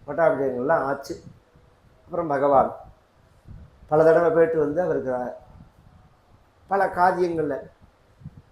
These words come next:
உபகாரமா இருந்து, அப்புறம் பின்னாடி ராஜசூயம்ங்கிற யாகம் பண்றதுக்கு பெரிய உபகாரமா இருந்து எல்லா திக்விஜயம் பண்ணி,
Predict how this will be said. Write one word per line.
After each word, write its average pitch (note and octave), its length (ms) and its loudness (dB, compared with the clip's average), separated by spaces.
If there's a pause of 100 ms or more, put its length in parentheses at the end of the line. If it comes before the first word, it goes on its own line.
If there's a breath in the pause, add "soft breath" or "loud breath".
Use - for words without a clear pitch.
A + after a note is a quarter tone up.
(760)
உபகாரமா D3+ 540 4
இருந்து, C3 260 0
அப்புறம் D3+ 300 -6
பின்னாடி C#3+ 380 -6 (2250)
ராஜசூயம்ங்கிற D#3+ 960 4
யாகம் E3 440 4
பண்றதுக்கு D3+ 460 -4
பெரிய C#3+ 440 -10
உபகாரமா D3+ 540 0
இருந்து C3 260 -10
எல்லா C3+ 260 -8
திக்விஜயம் C#3 680 -10
பண்ணி, A#2+ 220 -8